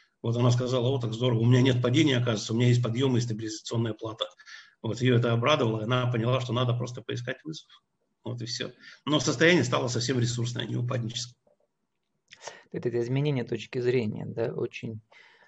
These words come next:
Speaker 2: а, всегда как бы, м, концептуально, что ли, важный, э, перемена
Speaker 1: Да.
Speaker 2: взгляда. Возвращаясь к Н Л П, а потом и снова к ресурсному состоянию. Даже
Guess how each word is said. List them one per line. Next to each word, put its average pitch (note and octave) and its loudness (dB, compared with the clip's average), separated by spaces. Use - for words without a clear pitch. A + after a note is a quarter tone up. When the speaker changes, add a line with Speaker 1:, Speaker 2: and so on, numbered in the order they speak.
Speaker 2:
а, G#2 -8
всегда A2+ -4
как A2 -6
бы, A2+ 6
м, A2 0
концептуально, A#2+ 0
что - -6
ли, A2+ 0
важный, A2 0
э, A#2 -6
перемена A2+ 4
Speaker 1:
Да. - -
Speaker 2:
взгляда. A2 0
Возвращаясь C3+ 4
к - -2
Н C3 6
Л B2+ 8
П, F#3 6
а - 6
потом B2+ 6
и - -2
снова A#2+ 2
к A#2+ -6
ресурсному A2+ -2
состоянию. A#2 -6
Даже C#3 4